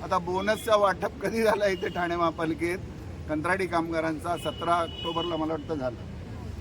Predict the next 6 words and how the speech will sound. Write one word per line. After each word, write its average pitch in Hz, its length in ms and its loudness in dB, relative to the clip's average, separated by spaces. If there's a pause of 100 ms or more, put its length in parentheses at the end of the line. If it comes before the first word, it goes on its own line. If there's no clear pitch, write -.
(500)
आज 190 340 8
आपण 196 400 4 (1120)
सात 175 180 6 (120)
नोव्हेंबरला 180 460 2
इथे 180 180 0
आहोत. 156 340 4